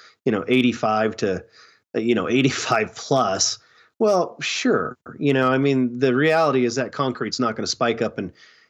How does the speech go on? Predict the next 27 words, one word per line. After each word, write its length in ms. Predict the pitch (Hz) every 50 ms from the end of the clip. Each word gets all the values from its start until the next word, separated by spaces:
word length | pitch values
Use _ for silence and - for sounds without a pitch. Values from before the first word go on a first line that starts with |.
| _ _ _ _ - - - - - - 110
cool 400 | - - - 202 180 170 147 131
back 260 | 110 139 120 110 -
to 80 | - 113
fifty 420 | - - - 151 151 151 - 123
degrees 800 | 110 107 95 107 - - 143 156 151 131 113 101 98 101 95 - - - - - - _ _
when 160 | 135 139 139
you 120 | 135 127
have 720 | 120 127 127 120 120 117 113 113 113 110 110 107 101 95 - - _ _ _ _ _ _ _ _ _ _ _ _ -
the, 200 | - 127 123 135
you 120 | 131 127
know, 100 | 110 98
your 160 | 98 104 113
mold 260 | 113 123 135 139 139
materials, 500 | 135 135 120 - - 127 123 120 120 117
your 100 | 117 110
table, 480 | 98 - - 165 151 139 131 123 120 120
the 180 | 113 120 - -
air 220 | 143 147 135 131
around 540 | 127 123 117 113 120 127 123 120 117 123 117
it, 120 | 123 117 117
you 120 | 143 139
know, 120 | 123 113
everything's 560 | 113 127 127 131 135 139 127 135 127 120 117 123
eighty-five, 640 | - 135 135 127 127 120 117 - 123 120 113 92 101
ninety 560 | 110 110 117 127 127 123 120 113 104 113 131
anyway. 500 | 156 156 120 98 82 76 50 55 65 - - - - - _ _
So, 460 | - - 139 120 117 113 107 101